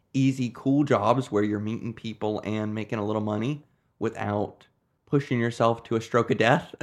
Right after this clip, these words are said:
<laughs> with all the extra school and extracurriculars. But if you are waiting for that opportunity, just know that when it comes, you have to use it.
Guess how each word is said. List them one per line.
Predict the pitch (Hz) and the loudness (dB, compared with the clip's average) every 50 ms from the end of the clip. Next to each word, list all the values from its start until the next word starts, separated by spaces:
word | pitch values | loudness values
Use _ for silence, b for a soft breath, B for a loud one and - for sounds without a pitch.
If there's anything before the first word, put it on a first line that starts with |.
| 180 - - | -6 -4 -2
<laughs> | 196 202 - - | -2 -4 0 2
with | - 110 107 - | 2 2 2 2
all | - 113 113 113 | 0 0 2 2
the | 113 120 120 107 | 2 2 2 2
extra | 113 - - - - 107 | -2 -4 -4 -6 -6 -6
school | - - - 131 123 123 123 123 120 - - | -6 -6 -4 -2 0 2 2 0 0 -2 -2
and | 107 107 107 104 104 - - | -2 -2 -2 -2 -4 -4 -4
extracurriculars. | 127 131 - - - - - 127 117 113 - 123 113 107 113 123 135 - - - _ _ | -6 -8 -8 -10 -8 -4 0 0 0 2 2 0 0 0 0 0 -2 -6 -10 -20 _ _
But | - 104 101 101 - - - - - _ _ _ _ _ - | -4 0 0 0 -2 -4 -8 -16 -20 _ _ _ _ _ -6
if | 123 - - | -6 -4 -4
you | 127 127 127 135 143 143 - | -2 0 2 4 4 4 2
are | - 113 110 110 | 0 2 2 2
waiting | 110 107 107 113 110 113 113 113 117 120 120 120 127 135 139 139 - _ _ _ _ _ _ _ _ _ _ | 2 2 2 2 2 4 4 2 2 2 0 0 -2 -4 -4 -6 -10 _ _ _ _ _ _ _ _ _ _
for | - 113 | -4 -2
that | 107 110 107 104 - | 0 0 0 0 0
opportunity, | 101 107 104 - - 110 104 - - 107 104 104 104 110 123 131 147 147 - _ _ _ _ _ _ _ _ _ _ _ _ | 0 -2 0 0 -2 -4 -4 -4 -6 -6 -4 -4 -4 -4 -4 -6 -6 -8 -12 _ _ _ _ _ _ _ _ _ _ _ _
just | - 110 104 - - | -2 -2 -2 -4 -4
know | 110 110 110 110 | -2 0 0 0
that | 104 101 - | 0 -2 -2
when | - 110 107 | -4 -4 -4
it | 107 98 - | -6 -6 -8
comes, | - 107 107 110 107 107 - | -6 -6 -6 -4 -6 -8 -6
you | 123 123 | -6 -6
have | 117 113 117 117 _ | -6 -6 -8 -6 _
to | 139 139 | -4 -4
use | 139 147 160 160 | -2 -4 -4 -4
it. | 165 - - - | -6 -8 -10 -14